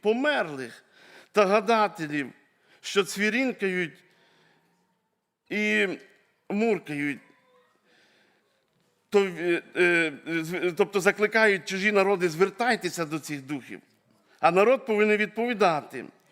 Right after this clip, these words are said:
«Чи народ не звертається до Бога свого?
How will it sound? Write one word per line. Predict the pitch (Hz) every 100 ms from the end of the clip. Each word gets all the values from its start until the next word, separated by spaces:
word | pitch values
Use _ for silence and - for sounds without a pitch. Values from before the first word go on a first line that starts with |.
| _ _ - - _ _ _
«Чи | - 202 220
народ | 208 202 208 294 262 180 147
не | 185
звертається | 175 156 185 160 226 233 220 - 185
до | 151
Бога | 165 165 196 165
свого? | 156 - 139 143 139 175 190